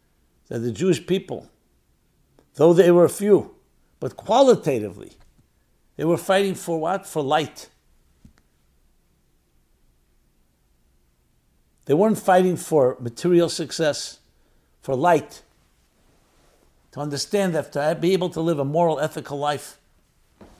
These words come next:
you need to have a foundation that is beyond human,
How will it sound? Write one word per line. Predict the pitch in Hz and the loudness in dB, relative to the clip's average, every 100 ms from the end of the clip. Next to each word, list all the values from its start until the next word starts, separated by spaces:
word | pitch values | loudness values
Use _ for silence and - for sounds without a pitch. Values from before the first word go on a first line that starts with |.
| _ _ _ | _ _ _
you | 135 | -8
need | 151 151 | -6 -4
to | |
have | 143 139 | -4 -4
a | 127 | -4
foundation | 139 131 139 165 - 131 113 - _ _ _ _ _ _ | -4 -2 0 0 -2 -6 -8 -12 _ _ _ _ _ _
that | 131 131 | -2 -2
is | 123 | -4
beyond | 107 135 175 180 160 117 | -4 0 2 2 0 -2
human, | 175 165 85 | 0 0 -4